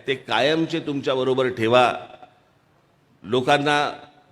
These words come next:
समाधानी करा. एवढीच फक्त मी तुम्हाला गोष्ट सांगण्यासाठी आज इकडे आलेलो आहे. तुम्ही आज इतक्या दूरवरून सर्वजण मला, अ, इथे आलात, भेटायला आलात, मला दर्शन दिलं, त्याबद्दल मी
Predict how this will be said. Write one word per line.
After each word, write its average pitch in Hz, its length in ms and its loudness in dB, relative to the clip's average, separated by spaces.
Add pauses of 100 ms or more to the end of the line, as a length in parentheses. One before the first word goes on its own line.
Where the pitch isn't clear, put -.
(680)
समाधानी 175 560 6
करा. 123 360 2 (100)
एवढीच 131 480 2
फक्त 151 220 -2
मी 143 100 -4
तुम्हाला 135 460 2
गोष्ट 123 340 0
सांगण्यासाठी 120 540 -2
आज 120 140 -2
इकडे 117 180 -2
आलेलो 117 300 2
आहे. 139 140 2 (540)
तुम्ही 123 140 2
आज 135 240 4
इतक्या 160 320 2
दूरवरून 156 520 2
सर्वजण 143 520 2
मला, 135 480 2 (720)
अ, 101 300 0 (1400)
इथे 120 180 -2
आलात, 127 260 4
भेटायला 131 440 2
आलात, 135 240 2 (200)
मला 113 220 -2
दर्शन 117 380 -2
दिलं, 135 240 0
त्याबद्दल 123 440 -6
मी 123 320 -4